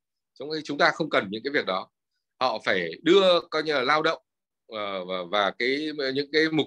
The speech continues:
tiêu lao động, những cái mục tiêu sáng tạo vào trong bài lắp ráp robot. Vì họ thiếu những cái kỹ năng lao động về chân tay. Thế thì ở đây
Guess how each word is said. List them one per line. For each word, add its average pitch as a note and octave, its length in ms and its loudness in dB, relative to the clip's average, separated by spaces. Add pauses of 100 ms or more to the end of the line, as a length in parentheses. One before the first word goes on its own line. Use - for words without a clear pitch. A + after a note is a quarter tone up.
tiêu D#3+ 160 6
lao D#3 180 4
động, D#3 180 2 (540)
những C3+ 160 -8
cái E3+ 100 -2
mục E3 200 -2
tiêu D#3 200 2
sáng D#3 260 -2
tạo D#3+ 280 2
vào G2+ 80 -2
trong C#3 260 -6
bài G#2 300 2 (120)
lắp D3+ 140 -2 (100)
ráp G3 280 0
robot. D#3 280 -4 (1500)
Vì A#2+ 280 0 (220)
họ G2+ 260 -4
thiếu E3 440 4
những D3 180 -6
cái D#3 140 0
kỹ E3 120 -2
năng D3+ 240 2
lao C#3 120 2
động C#3 200 -2
về F#2+ 120 -8
chân C3 120 -8
tay. B2+ 180 -2 (800)
Thế F#3+ 100 -2
thì F#3+ 80 2
ở B2 120 4
đây E3 300 2